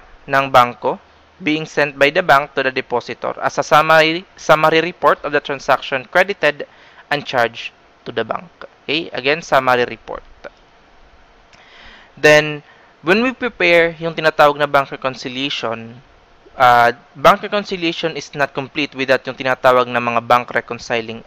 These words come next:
ay yung mga reconciling items. Rather, reconciling items. Reconciling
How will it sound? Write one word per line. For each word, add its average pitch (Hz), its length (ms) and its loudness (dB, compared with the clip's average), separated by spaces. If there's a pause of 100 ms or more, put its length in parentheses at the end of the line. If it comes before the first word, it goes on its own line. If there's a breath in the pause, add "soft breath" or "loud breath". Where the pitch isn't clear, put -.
(120)
ay 143 160 -4
yung 151 80 0
mga 139 360 2 (520 loud breath)
reconciling 139 800 0
items. - 840 -12 (180)
Rather, 120 400 0
reconciling 131 640 -2
items. - 640 -12 (400 loud breath)
Reconciling 226 580 0